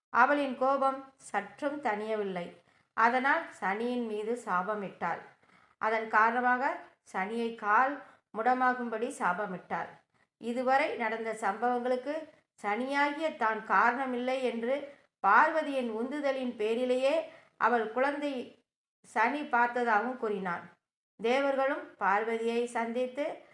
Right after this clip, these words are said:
அவளை சமாதானம் படுத்த முயன்றார்கள். ஆயினும் பார்வதியின் கோபம் சிறிதும் குறைந்தாலும் அவள் சாபத்தில் சற்று விலக்களித்தாள். அதன்படி சனியின் கால் ஊனம் முழுமையாக குணமடையாது என்றும்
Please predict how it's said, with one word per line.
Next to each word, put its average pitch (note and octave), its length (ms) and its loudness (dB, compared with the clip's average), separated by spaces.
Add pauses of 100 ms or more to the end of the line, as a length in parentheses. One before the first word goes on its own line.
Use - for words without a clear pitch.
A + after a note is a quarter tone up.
(160)
அவளை G#3 300 0
சமாதானம் A#3+ 680 2
படுத்த G#3+ 340 -4
முயன்றார்கள். F#3+ 640 -4 (440)
ஆயினும் B3 640 0 (240)
பார்வதியின் A3+ 640 2
கோபம் A3 380 -2 (380)
சிறிதும் C#4+ 680 -4
குறைந்தாலும் A#3 760 0 (540)
அவள் G3 260 2
சாபத்தில் A#3 760 2
சற்று G3+ 440 -8
விலக்களித்தாள். G3+ 840 -2 (520)
அதன்படி A#3 500 0 (420)
சனியின் A#3 500 -2
கால் A#3 320 4 (400)
ஊனம் B3 440 0
முழுமையாக B3 720 2
குணமடையாது A3+ 680 2
என்றும் B3 340 -2